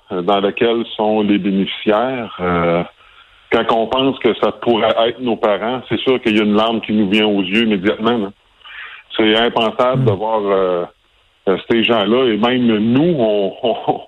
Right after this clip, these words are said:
Speaker 1: on, on, on veut pas vieillir dans la vie, mais, euh, en voyant ça, on veut encore moins vieillir et se, se retrouver dans ces établissements-là présentement, là.
Speaker 2: Ouais.
Speaker 1: Fait que les, les travailleurs ont ça dans la tête, leur famille, euh, euh, leurs parents, euh,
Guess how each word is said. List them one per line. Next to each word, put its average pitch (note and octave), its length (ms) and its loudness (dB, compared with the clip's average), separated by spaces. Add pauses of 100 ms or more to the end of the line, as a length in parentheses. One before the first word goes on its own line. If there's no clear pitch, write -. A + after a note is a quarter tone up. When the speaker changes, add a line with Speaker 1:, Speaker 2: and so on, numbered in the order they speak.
(240)
Speaker 1:
on, G2 280 0
on, G#2+ 340 0 (220)
on A2+ 160 2
veut C3 100 2
pas E3 180 -2
vieillir D3+ 460 0
dans D#3+ 140 0
la C#3+ 160 2
vie, F#3+ 220 -4
mais, D#3 120 0
euh, G#2+ 400 2
en A2 220 0
voyant B2+ 420 0
ça, E3+ 80 -2
on C#3 180 0
veut A#2+ 100 0
encore A#2 320 0
moins A#2+ 180 -2
vieillir B2 420 0
et A#2 60 -2
se, G#2 420 0
se A2+ 60 -2
retrouver G#2+ 580 -2
dans A#2+ 140 -2 (100)
ces G#2 80 -2
établissements-là G2 840 -2
présentement, G#2 580 -2
là. F2 140 0 (840)
Speaker 2:
Ouais. B2 180 0 (640)
Speaker 1:
Fait F#2+ 80 2
que F#2 120 -2
les, F#2 220 4
les A2 120 2
travailleurs A2+ 520 0
ont G#2+ 160 -4
ça B2+ 140 -2
dans A#2+ 140 2
la G#2+ 140 0
tête, D3+ 420 -2
leur G#2+ 380 0
famille, B2+ 720 -2
euh, F2+ 160 2 (500)
euh, F2 120 -4
leurs F#2 200 -2
parents, D3 600 0
euh, F#2+ 180 0